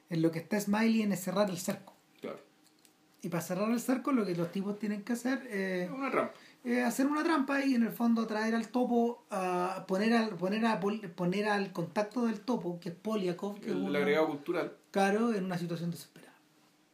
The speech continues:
Speaker 1: Claro, y pa-, y para eso finalmente tienen que volver a activar la Riquita.
Speaker 2: Claro.
Speaker 1: Y de ahí para adelante, eh, de ahí para adelante es como tirar los dados. Perdón, no tirar los dados, tirar los dominó.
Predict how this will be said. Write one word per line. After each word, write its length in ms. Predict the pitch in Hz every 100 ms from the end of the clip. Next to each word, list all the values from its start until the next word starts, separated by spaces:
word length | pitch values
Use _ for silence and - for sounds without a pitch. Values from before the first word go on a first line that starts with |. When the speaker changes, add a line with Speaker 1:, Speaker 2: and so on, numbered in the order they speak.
| _ _ _ _ _ _ _ _ _ - - - _ -
Speaker 1:
Claro, 220 | 156 165
y 80 | 160
pa-, 160 | 175
y 120 | 190 175
para 220 | 175 196
eso 220 | 254 247
finalmente 500 | 226 233 214 220 208
tienen 240 | 208 214
que 120 | 180 202
volver 240 | 196 220
a 40 |
activar 300 | 226 - 226
la 100 | 240
Riquita. 440 | 233 226 226 165 - - _
Speaker 2:
Claro. 220 | - - - _ - - _ _ _ _ - - - - _
Speaker 1:
Y 120 | 208
de 80 | 185
ahí 160 | 180 226
para 220 | 226 226
adelante, 500 | 208 202 220 220 233 226 220 208 202 185 185 180 175 175
eh, 40 |
de 100 | 170
ahí 60 | 208
para 160 | 214 208
adelante 880 | 208 208 208 226 226 214 214 214 208
es 60 |
como 320 | - 202 190 180
tirar 240 | 190 202
los 180 | 202 196
dados. 280 | 277 175 170
Perdón, 340 | 185 208 175 - -
no 80 | 202
tirar 180 | 220 226
los 120 | 226
dados, 180 | 220 175
tirar 220 | 190 185
los 140 | 190 170
dominó. 380 | 170 175 170